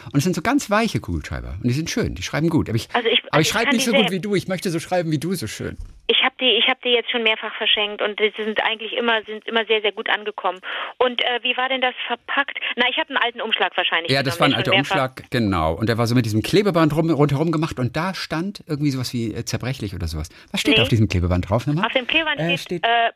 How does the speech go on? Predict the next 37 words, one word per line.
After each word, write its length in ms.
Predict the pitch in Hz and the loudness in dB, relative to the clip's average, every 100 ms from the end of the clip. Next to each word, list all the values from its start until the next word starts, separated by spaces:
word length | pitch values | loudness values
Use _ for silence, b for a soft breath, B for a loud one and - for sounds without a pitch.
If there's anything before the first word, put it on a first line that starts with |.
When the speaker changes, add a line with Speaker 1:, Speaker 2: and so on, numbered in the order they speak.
| - | -2
Speaker 2:
"Packed 480 | - 277 - - - | 0 0 -2 -16 -6
with 260 | 202 226 220 | 2 4 4
love". 320 | 208 180 170 - _ b b - | 2 2 -2 -12 _ b b -12
Speaker 1:
"Packed 260 | - - - | -10 -10 -12
with 200 | - - | -10 -10
love". 340 | - - - - - | -10 -12 -14 -20 -16
Speaker 2:
Oder 240 | 220 226 220 | -4 -4 -2
"Mit 160 | 226 | -4
Liebe 200 | 233 240 | -4 -4
verpackt" 380 | 240 214 160 175 151 | -2 -2 -2 -4 -2
Speaker 1:
Ah, 20 | |
Speaker 2:
steht 200 | 180 170 | -4 0
da 80 | 165 | 0
drauf. 100 | 156 | 2
Speaker 1:
"Mit 120 | 127 | 4
Liebe 180 | 120 110 | 6 4
verpackt". 540 | - - 92 - - _ _ _ - | 4 4 2 -2 -10 _ _ _ -10
Sehr 320 | 98 101 80 | -2 0 0
Speaker 2:
Mhm. 40 | |
Speaker 1:
schön. 380 | - 80 67 73 _ | -2 -4 -4 -6 _
Ist 80 | - - | -12 -8
ja 20 | |
echt 120 | - | -2
Speaker 2:
Und 60 | 262 | 2
dann 80 | 294 | 2
Speaker 1:
cool. 60 | 302 | 2
Speaker 2:
hab 80 | 294 | 0
ich 100 | 294 | 0
noch 220 | 285 269 - - | 0 0 -6 0
so 60 | 269 | 0
ein 120 | 254 - | 0 -2
paar 560 | 269 262 254 247 240 _ _ B B B B _ _ | 0 0 2 0 -2 _ _ B B B B _ _
bunte 560 | 208 294 339 294 269 - | 4 4 6 2 2 2
Aufkleber. 540 | - 233 302 - 247 220 | 0 0 0 2 4 4
Ich 80 | 226 | 0
hab 80 | |
so 80 | - | -6